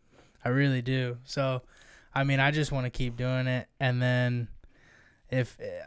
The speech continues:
my goal is to have a studio. I think, I think that'd be my goal is to, to, to have that studio, to be that spot when, you know,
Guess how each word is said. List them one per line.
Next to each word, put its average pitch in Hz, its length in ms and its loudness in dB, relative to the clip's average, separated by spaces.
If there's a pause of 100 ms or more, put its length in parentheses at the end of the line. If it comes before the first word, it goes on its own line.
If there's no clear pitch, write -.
(140)
my 180 280 6
goal 165 240 8
is 135 140 4
to 139 80 6
have 127 160 4
a 117 60 0
studio. 120 600 -8
I 135 80 -2
think, 135 460 -2
I 135 80 -4
think 123 200 -4
that'd 123 180 0
be 123 120 0
my 123 220 0
goal 120 260 0
is 117 240 -2
to, 117 360 0 (560)
to, 120 160 2 (200)
to 143 120 8
have 131 260 6
that 127 180 2
studio, 127 380 2
to 120 100 0
be 123 160 -2
that 120 180 -2
spot 123 360 -4
when, 123 140 -4
you 123 100 -4
know, 120 300 -4